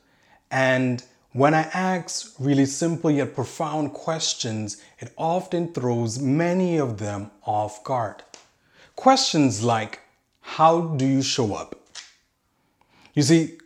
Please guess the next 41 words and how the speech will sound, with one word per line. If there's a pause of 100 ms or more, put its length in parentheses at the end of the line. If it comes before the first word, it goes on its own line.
the
question
like,
"How
do
you
show
up?" (180)
forces
one
to
think
about (320)
the (100)
act
of
showing
up.
What
do
you
mean, (220)
"How
do
I
show
up?"
I
just, (160)
I
just
show
up. (1160)
See,
the
very (100)
act,
the
very
question (160)
begs